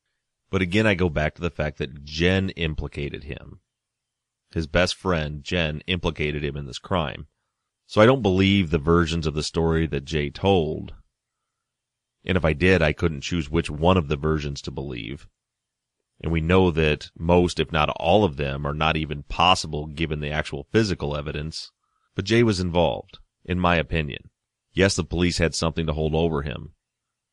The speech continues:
but it was a misdemeanor offense. Now, is that enough for you to implicate your friend in a murder that you were involved in? Could be. Is that enough to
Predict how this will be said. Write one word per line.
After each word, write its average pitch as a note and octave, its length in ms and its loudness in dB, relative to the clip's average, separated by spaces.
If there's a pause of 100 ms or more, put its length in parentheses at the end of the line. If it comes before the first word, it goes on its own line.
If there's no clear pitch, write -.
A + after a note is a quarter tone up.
(600)
but F#2+ 120 0
it G2+ 40 2
was G2 160 2
a F#2 40 0
misdemeanor F#2+ 600 0
offense. - 640 -4 (360)
Now, F2 140 2
is D#2 100 -2
that G2 200 6
enough F2+ 300 2
for E2+ 140 -2
you E2 260 0
to D#2 400 -2
implicate F2 440 -2
your D2 160 -8
friend E2 560 -2
in D#2+ 160 -6
a D2 40 -6
murder E2 460 0
that D#2 140 -4
you D#2+ 120 -4
were D#2+ 100 -2
involved D#2 460 -2
in? A2 280 -2 (1600)
Could B2 240 2
be. A#1+ 260 -6 (720)
Is E2 160 -4
that F#2+ 180 6
enough F2 440 2
to D2+ 500 0